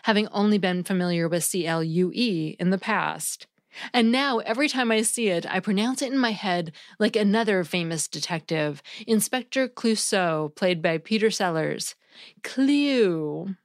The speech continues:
<laughs> Inspired by my favorite amateur detective,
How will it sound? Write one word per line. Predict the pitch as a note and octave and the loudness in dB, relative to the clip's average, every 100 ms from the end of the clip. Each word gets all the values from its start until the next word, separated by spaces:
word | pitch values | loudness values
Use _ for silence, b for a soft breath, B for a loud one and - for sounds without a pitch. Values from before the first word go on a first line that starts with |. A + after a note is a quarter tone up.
| _ _ _ - | _ _ _ -10
<laughs> | A3+ - A3 G#3+ A3 - - - - - C#4 | -10 -6 -6 -6 -14 -16 -16 -12 -8 -8 0
Inspired | C#4 C#4 - E4+ F4 A#3 F3 F3 F#3 | 2 2 0 -2 2 2 2 0 2
by | F3 | 2
my | E3+ E3 | 2 -2
favorite | D#3 F3 D#3+ D#3+ | 0 -2 -2 -4
amateur | E3 D#3+ D#3 F3+ | -4 -4 -4 -4
detective, | D#3+ D#3 E3+ D3 E3 F3 | -4 -6 -6 -4 -2 0